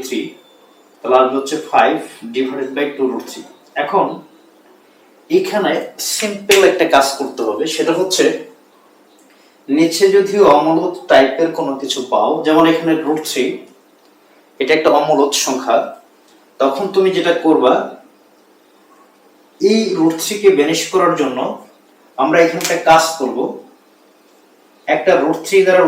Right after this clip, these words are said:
লবেও গুণ করব, এই বেধবিটার মাসুল হিসেবে নিচেও আর একটা root three দ্বারা ডিভাইড করতে হবে। It means এই root three, এই root three কেটে গেলে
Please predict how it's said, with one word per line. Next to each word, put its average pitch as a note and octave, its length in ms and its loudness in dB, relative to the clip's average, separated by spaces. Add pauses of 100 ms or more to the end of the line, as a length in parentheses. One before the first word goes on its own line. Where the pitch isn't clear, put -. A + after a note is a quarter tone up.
লবেও D3+ 360 2
গুণ F3+ 120 -4 (100)
করব, C3 180 -2 (1200)
এই F#3+ 60 6 (100)
বেধবিটার F3+ 520 6 (100)
মাসুল F3+ 380 2
হিসেবে B2+ 300 0 (680)
নিচেও D#3+ 360 0 (840)
আর D3+ 60 6 (100)
একটা E3+ 200 -2
root D3+ 200 -2
three D#3 160 -4
দ্বারা C#3+ 240 0
ডিভাইড C#3+ 260 -4 (100)
করতে A#2+ 220 -8
হবে। A2+ 200 -6
It - 140 -14
means D#3+ 260 -4 (760)
এই F3+ 140 8
root F3+ 240 -2
three, G3 180 0 (120)
এই D#3 120 6
root D#3+ 200 -4
three E3 220 -6
কেটে E3+ 280 -2
গেলে B2+ 180 2